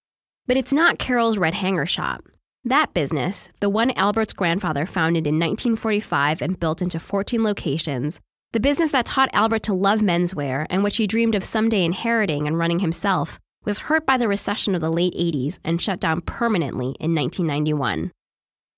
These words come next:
The closure was a huge emotional blow to the Carroll family, especially Albert's grandfather, and it left Albert looking for a new job. He chose to stay in menswear but start his own business, this time focused on high-end custom suits instead of the ready-to-wear clothing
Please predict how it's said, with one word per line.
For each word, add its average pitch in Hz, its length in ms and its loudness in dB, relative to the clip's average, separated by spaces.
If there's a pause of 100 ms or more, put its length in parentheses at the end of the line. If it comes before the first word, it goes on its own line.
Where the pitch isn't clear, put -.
The 277 100 -2
closure 381 460 0
was 320 160 2
a 208 40 2
huge 240 460 0
emotional 185 600 0
blow 165 320 0
to - 100 -6
the 160 80 -6
Carroll 160 300 -2
family, 139 500 -2 (260)
especially 220 560 -2
Albert's 180 380 0
grandfather, 127 680 -4 (340)
and 214 80 0
it 220 80 2
left 269 280 0
Albert 190 260 2
looking 185 300 0
for 156 160 -4
a 147 60 0
new 156 160 2
job. 147 400 -2 (640)
He 254 120 0
chose 320 280 2
to 269 100 0
stay 262 280 0
in 339 80 4
menswear 170 460 2
but 170 120 -2
start - 280 -2
his 185 160 -2
own 226 240 2
business, 117 500 -4 (400)
this 330 180 0
time 180 280 2
focused 202 400 0
on 170 100 0
high-end 208 600 -2
custom 185 400 -2
suits - 480 -2
instead 185 320 -2
of 170 100 0
the 170 100 0
ready-to-wear 208 600 0
clothing 143 500 -4